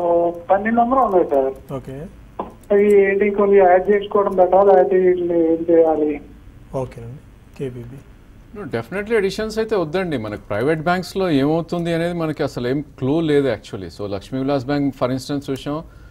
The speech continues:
Speaker 3: ఒక ఐదేళ్ల కింద, పదేళ్ల కింద చూస్తే కనుక కరూర్ వైశ్య, లక్ష్మీ విలాస్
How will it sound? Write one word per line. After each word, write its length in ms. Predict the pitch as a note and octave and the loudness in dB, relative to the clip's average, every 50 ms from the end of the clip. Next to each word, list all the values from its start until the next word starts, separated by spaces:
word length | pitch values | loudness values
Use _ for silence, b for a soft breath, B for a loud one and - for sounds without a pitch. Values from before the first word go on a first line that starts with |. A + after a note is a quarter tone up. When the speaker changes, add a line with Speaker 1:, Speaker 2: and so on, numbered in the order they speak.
| b b b b - | b b b b -12
Speaker 3:
ఒక 420 | - A#2+ - C3 B2 B2 B2 B2 A#2+ | -12 -6 0 2 2 4 4 4 4
ఐదేళ్ల 340 | A#2+ B2+ C3 C#3+ D3 D3+ D#3 | 2 2 2 2 2 0 0
కింద, 200 | D3+ D#3+ D#3 D#3+ | -2 -2 -4 -4
పదేళ్ల 400 | D#3 D#3 D3+ C#3 C#3 D3 D3 C#3+ | -2 0 0 0 0 0 -2 -2
కింద 220 | D#3+ D#3+ D#3+ D3 | -4 -4 -4 -4
చూస్తే 220 | D3 C#3 - D#3 C#3 | -6 -6 -6 -6 -4
కనుక 280 | D3 D3 D3 C#3 E3 | -4 -4 -4 -4 -6
కరూర్ 340 | D#3+ - - B2 C3+ D3 D3+ | -6 -4 -2 -2 0 0 0
వైశ్య, 320 | D3+ D3 C#3+ C#3+ - D#3+ | 0 -2 -2 -2 -4 -4
లక్ష్మీ 360 | D3+ C#3 B2 B2 - - D3 C#3+ | -2 -2 -4 -4 -4 -4 -2 -2
విలాస్ 580 | D3 C#3+ D3 D#3 D3+ - - - - - - | -2 0 -2 -2 -4 -6 -10 -18 -20 -20 -20